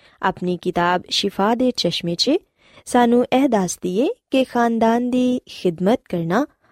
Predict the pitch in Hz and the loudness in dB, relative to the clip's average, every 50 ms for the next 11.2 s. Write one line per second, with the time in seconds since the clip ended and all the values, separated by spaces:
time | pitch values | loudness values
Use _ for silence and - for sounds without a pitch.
0 | _ - 208 208 220 240 285 285 - - 277 262 233 202 - 170 165 156 160 156 | _ -2 0 0 2 2 0 0 0 0 0 0 -2 -2 -4 -4 -4 -4 -4 -4
1 | 160 160 156 156 170 - _ _ _ _ _ _ - 190 170 - - 381 403 - | -4 -4 -6 -6 -10 -14 _ _ _ _ _ _ -4 -4 -2 2 2 2 2 2
2 | - 254 277 359 - _ _ _ - 277 285 - - - 233 226 220 - - 214 | 2 2 2 0 0 _ _ _ 2 2 2 2 0 0 0 0 0 0 2 2
3 | 208 208 233 262 269 - 220 247 247 208 196 180 170 160 160 165 220 294 330 - | 2 2 2 0 0 -2 -2 -2 0 0 0 0 0 -2 0 2 2 2 2 2
4 | - - 208 - - 185 175 170 - - 170 165 165 165 185 220 226 226 - _ | 2 2 2 2 0 -2 -2 -2 -2 -2 0 0 0 0 0 0 0 -2 -6 _
5 | _ _ _ _ - 226 202 190 220 - - 277 269 254 269 254 - 185 165 165 | _ _ _ _ 2 2 4 4 2 2 2 2 2 2 0 -2 -2 -2 -2 -4
6 | 165 170 160 160 165 160 160 156 156 170 - _ _ _ _ _ _ - 190 180 | -4 -8 -6 -6 -6 -4 -4 -4 -6 -8 -12 _ _ _ _ _ _ 0 2 2
7 | 175 175 165 165 165 156 175 180 208 - - 208 240 233 - - 208 202 214 220 | 2 2 0 0 0 0 2 2 0 0 -2 -4 -4 -2 -2 -4 -2 0 2 2
8 | 220 226 - _ _ _ _ _ - - - - 262 269 294 302 311 320 311 - | 2 0 0 _ _ _ _ _ -16 -4 0 2 4 4 4 4 2 2 0 0
9 | - 190 180 180 180 190 202 - - 208 208 208 208 - _ _ _ _ _ _ | -2 -4 -2 -2 -2 -2 -4 0 2 4 4 4 2 0 _ _ _ _ _ _
10 | _ _ - - 247 240 _ - - 247 - - 185 156 - - 160 160 160 160 | _ _ -4 -2 -2 -2 _ 0 0 2 2 2 0 0 -2 -4 -6 -6 -4 -4
11 | 156 156 151 | -4 -6 -6